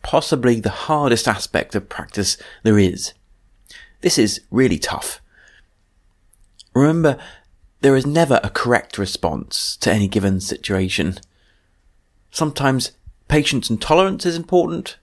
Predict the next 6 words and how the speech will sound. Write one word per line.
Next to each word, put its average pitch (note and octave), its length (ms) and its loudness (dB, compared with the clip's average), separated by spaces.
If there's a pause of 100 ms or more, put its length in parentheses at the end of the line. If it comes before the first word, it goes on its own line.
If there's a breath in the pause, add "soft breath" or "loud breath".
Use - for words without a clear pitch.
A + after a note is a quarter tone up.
(160)
Sometimes C3 540 0 (220 loud breath)
asserting A#2+ 560 0
boundaries C#3 520 0
is B2+ 120 -8
important. B2+ 560 -2 (960)
Sometimes, E3+ 560 0